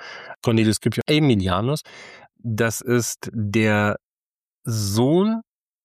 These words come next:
des Aemilius Paulus, der Sieger über Makedonien.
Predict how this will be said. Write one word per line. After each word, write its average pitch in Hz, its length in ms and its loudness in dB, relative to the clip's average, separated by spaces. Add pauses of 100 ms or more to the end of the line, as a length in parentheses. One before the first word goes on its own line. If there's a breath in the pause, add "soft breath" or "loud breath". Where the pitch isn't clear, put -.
(200)
des 120 500 0
Aemilius 120 580 0 (120)
Paulus, 139 680 -2 (200)
der 104 460 -2 (760)
Sieger 113 360 0
über 110 200 -2
Makedonien. 107 680 -4